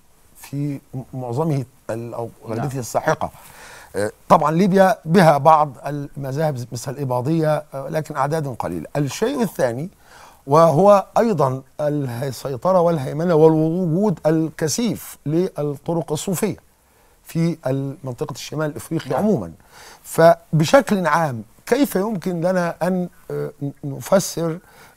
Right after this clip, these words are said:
Speaker 1: قدرة السلفية المدخلية، وهي تيار سلفي، آه، ليس بالضرورة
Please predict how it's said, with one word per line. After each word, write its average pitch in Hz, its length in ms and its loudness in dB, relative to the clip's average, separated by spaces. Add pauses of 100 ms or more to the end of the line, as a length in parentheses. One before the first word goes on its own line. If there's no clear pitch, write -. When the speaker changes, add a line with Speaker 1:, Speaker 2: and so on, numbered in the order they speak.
(180)
Speaker 1:
قدرة 196 360 6 (160)
السلفية 135 560 -4
المدخلية، 147 560 -6
وهي 127 240 -4
تيار 143 420 -2 (200)
سلفي، 151 720 -4 (180)
آه، 120 320 -10 (120)
ليس 139 320 -2
بالضرورة 110 480 -6